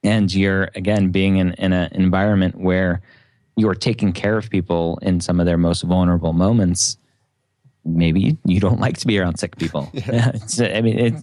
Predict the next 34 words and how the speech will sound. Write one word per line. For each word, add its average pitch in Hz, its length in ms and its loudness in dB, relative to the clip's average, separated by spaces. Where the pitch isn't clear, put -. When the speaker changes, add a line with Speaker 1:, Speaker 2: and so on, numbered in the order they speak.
Speaker 1:
you 107 240 2
either 131 340 2
do 131 200 0
or 180 80 0
you 123 140 0
don't. 120 340 -2
And 95 520 -2
a - 80 -4
lot 95 140 0
of 135 80 -2
people 131 220 -2
don't. 147 280 0
And 90 140 -6
that's 95 220 -2
why 95 140 0
it's 95 100 -4
important - 360 -2
to 101 40 0
go 95 140 0
out 95 100 2
and 87 140 0
get 92 180 -2
some 98 140 0
experience 87 560 -2
to, 87 180 0
to - 140 -4
make 95 160 2
sure 104 180 0
you 98 180 2
like 95 320 0
being 90 180 0
around 85 220 0
sick - 180 -6
people. 82 340 -6